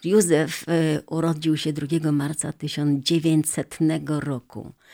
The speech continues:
Wiktoria była dwanaście lat młodsza od niego. W trzydziestym piątym roku, siódmego lipca, brali ślub. I teraz też jest ewenement, ponieważ liturgiczne wspomnienie od przyszłego roku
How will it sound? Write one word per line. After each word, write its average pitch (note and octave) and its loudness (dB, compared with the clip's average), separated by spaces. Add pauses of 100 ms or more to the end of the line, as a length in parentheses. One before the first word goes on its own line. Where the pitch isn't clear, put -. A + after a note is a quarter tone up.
(220)
Wiktoria D#3+ -2
była D3+ -2
dwanaście D3 -2
lat C#3+ -4
młodsza D#3 0
od B2 -10
niego. B2 -8
W - -20
trzydziestym D#3+ -2
piątym D3+ 0
roku, D3+ -4
siódmego D3 -2
lipca, D3 -4
brali C#3+ -2
ślub. - -6
I D#3+ -2
teraz F#3 -2 (120)
też G#3 2
jest D#3 0
ewenement, C#3 0
ponieważ D#3 2
liturgiczne D3+ -2
wspomnienie C#3 2
od D3 -6
przyszłego D3+ 0
roku C#3 -6